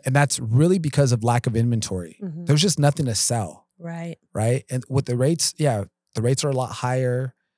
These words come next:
Speaker 1: And that's also restricting new listings because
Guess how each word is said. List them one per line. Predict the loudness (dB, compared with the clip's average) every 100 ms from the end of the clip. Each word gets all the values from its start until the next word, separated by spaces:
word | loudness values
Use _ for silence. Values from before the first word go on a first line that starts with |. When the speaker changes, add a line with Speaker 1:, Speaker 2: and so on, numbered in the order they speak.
| _ _ -4
Speaker 1:
And | -2 -2 -6 _
that's | 0 0 0
also | 0 0 0 -2
restricting | -2 -2 -2 -2 -2 -2 -4
new | -2 0
listings | 2 0 0 -4 -4
because | -6 -4 -4 -6